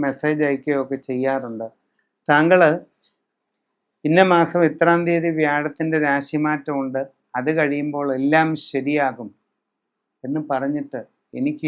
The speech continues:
യാതൊരു മാറ്റവുമില്ലല്ലോ എന്നാണ്. എല്ലാം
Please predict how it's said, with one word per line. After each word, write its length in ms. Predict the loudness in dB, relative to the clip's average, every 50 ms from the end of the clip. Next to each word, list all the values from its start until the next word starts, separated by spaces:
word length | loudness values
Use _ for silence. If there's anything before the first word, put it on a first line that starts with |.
| 0 2
യാതൊരു 360 | 2 2 2 0 0 0 0 0 0
മാറ്റവുമില്ലല്ലോ 840 | -2 -2 -4 -4 -4 -2 -2 -2 -2 -2 -4 -4 -6 -6 -8 -10 -12 -14 _ _ _ _ _ _ _ _ _ _ _ _ _ _ _ _ _ _ _ _ _ _ _ _ _ _ _ _ _ _ _ _ _
എന്നാണ്. 320 | -12 -10 -8 -8 -10 -12 -16 -20 _ _ _ _ _ _ _ _ _ _ _ _ _ _ _ _ _ _ _ _ _ _ _ 4
എല്ലാം 360 | 6 6 8 10 8 8 8